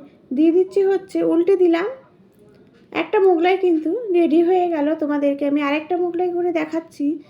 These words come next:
দেখো কতটা বড় চা-, পুরো চাটুর সাইজের কিন্তু আমি ময়দাটা বেলে নিয়েছি। এক সাইড ভাজা হয়ে গেলে তেল দেবে না, খালি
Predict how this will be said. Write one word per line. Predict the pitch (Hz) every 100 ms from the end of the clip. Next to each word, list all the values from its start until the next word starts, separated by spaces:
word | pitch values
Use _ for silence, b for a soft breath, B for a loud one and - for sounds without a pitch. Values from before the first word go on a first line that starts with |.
| B _
দেখো | 277 320 330 302 349 B B _
কতটা | 330 359 392 381 359 403 - - 240
বড় | 285 359 403
চা-, | 330 330 320
পুরো | 349 381
চাটুর | 349 311 381 381
সাইজের | 370 330 330 339
কিন্তু | 320 294 302 269
আমি | 277 480 - b _ - -
ময়দাটা | 262 254 262 294 415 466 - - 254
বেলে | 302 339
নিয়েছি। | 349 370 370 392 453 508 _ _ - _ _ _ _ -
এক | - 285 -
সাইড | 381 381 349
ভাজা | 294 277 349
হয়ে | 381 370
গেলে | 330 285 294
তেল | 330 370 370
দেবে | 320 277
না, | 269 277
খালি | 302